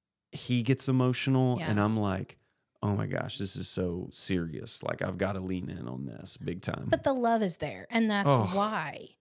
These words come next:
Speaker 1: Big time.
Speaker 2: The lo-, like, I could, like, the football coach, we can do that with Cooper. We
Speaker 1: Yeah.
Speaker 2: could always do that with Cooper. Cooper would be, he would be fired up. He's good to go.
Speaker 1: Yes.
Speaker 2: You can, like,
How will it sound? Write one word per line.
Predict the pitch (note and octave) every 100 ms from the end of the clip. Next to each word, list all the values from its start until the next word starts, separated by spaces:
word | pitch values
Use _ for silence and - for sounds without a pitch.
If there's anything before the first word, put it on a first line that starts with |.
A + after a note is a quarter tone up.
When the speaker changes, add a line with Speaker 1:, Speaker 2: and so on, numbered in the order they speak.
| _ -
Speaker 1:
Big | A2+
time. | - F2+ - G2
Speaker 2:
The | A3
lo-, | G3+ G3+
like, | G#3 G3 - -
I | G#3+ A#3+
could, | A#3+ A3+ G3+ -
like, | F#3+ -
the |
football | A3 A3+ A#3+
coach, | A#3+ C#4 C#4 -
we | A#3+
can | C#4+ C4
do | G#3+ G#3+
that | F3
with | F3
Cooper. | - F3 G#3+ A#3+ -
We | A2
Speaker 1:
Yeah. | G#2+
Speaker 2:
could | G2+ -
always | F3+ F#3+ A3 G#3+
do | A#3
that | A#3+ A#3+
with | C4
Cooper. | C4+ C4+ C#4
Cooper | C#4 A3 G#3+ G#3+ G3+
would | F#3+
be, | G3
he | - G#3+
would | G#3
be | G3
fired | - G3+ F#3+ F#3
up. | F#3+ F#3
He's | G3+ F3+
good | - G#3 F#3+
to | F#3
go. | G3+ F#3+ F#3+
Speaker 1:
Yes. | D3 A2 - -
Speaker 2:
You | A#3+
can, | A#3 B3+ F#3+ F3+ - - _ _ G3
like, | D#3+ D#3